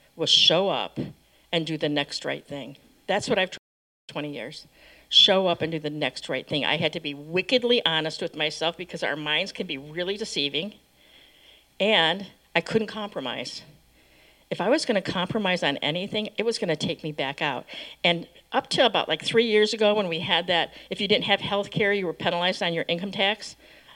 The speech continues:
I'm gonna be honest with you, I spent three days going back and forth,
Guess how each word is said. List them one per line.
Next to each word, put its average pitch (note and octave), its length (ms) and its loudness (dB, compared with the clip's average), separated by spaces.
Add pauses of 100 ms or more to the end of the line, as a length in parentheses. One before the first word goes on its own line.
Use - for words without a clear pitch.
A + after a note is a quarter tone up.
(120)
I'm A#3 120 4
gonna E4+ 140 -2
be F#3 140 2
honest A#3+ 320 0
with F#3 140 -4
you, E3 120 0 (200)
I A#3 100 4
spent - 320 2
three B3+ 320 0
days D#3+ 460 4 (320)
going F3 240 2
back A3 260 2
and G3+ 100 -4
forth, C3+ 480 0